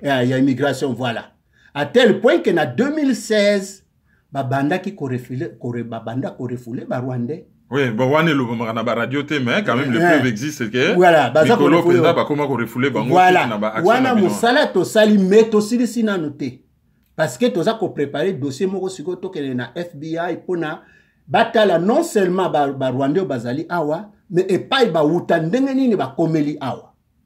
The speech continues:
Speaker 1: Toza ko-, biso tozosala
Speaker 2: Comme ça,
Speaker 1: misala.
Speaker 2: une enquête balandela circuit wana
Speaker 1: E, e,
Speaker 2: nyonso,
Speaker 1: nyonso tu.
Speaker 2: banda na bakamba réfugié na Est,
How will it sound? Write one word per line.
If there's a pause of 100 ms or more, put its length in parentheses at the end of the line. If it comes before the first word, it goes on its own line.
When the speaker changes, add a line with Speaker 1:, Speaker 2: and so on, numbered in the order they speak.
(420)
Speaker 1:
Toza
ko-,
biso
tozosala
Speaker 2:
Comme
ça,
Speaker 1:
misala.
Speaker 2:
une
enquête
balandela
circuit
wana
Speaker 1:
E,
e,
Speaker 2:
nyonso,
Speaker 1:
nyonso
tu.
Speaker 2:
banda
na
bakamba
réfugié
na
Est,